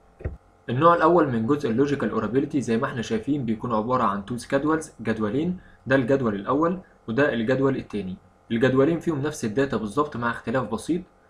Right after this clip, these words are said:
والمطلوب مني إن أطلع الاختلاف البسيط ده عن طريق إن أنا هبدأ أقارن الصف الأول في الجدول الأول مع الصف الأول في الجدول التاني. لو كان في تطابق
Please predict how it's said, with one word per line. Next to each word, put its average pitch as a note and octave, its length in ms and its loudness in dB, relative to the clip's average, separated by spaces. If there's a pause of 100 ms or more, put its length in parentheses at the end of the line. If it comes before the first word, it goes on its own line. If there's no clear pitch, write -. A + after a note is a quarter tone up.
(160)
والمطلوب C#3+ 440 0
مني D#3 340 -2
إن A#2 100 -4
أطلع C3 360 0
الاختلاف B2 460 -2
البسيط A2 400 -6
ده B2+ 100 -2
عن A#2 120 0
طريق A#2 280 -4
إن A2+ 120 -4
أنا B2 200 -2
هبدأ - 180 -6
أقارن A2 400 -2
الصف - 420 -4
الأول D#3+ 420 0 (300)
في - 60 -4
الجدول A#2 400 4
الأول D#3 400 0 (320)
مع A#2 160 8
الصف D#3+ 360 -2
الأول C#3+ 400 2
في A#2 120 -4
الجدول C3+ 380 2
التاني. F#2+ 420 -4 (420)
لو C3 160 4
كان D3+ 180 0
في F#3+ 160 0
تطابق F3+ 520 2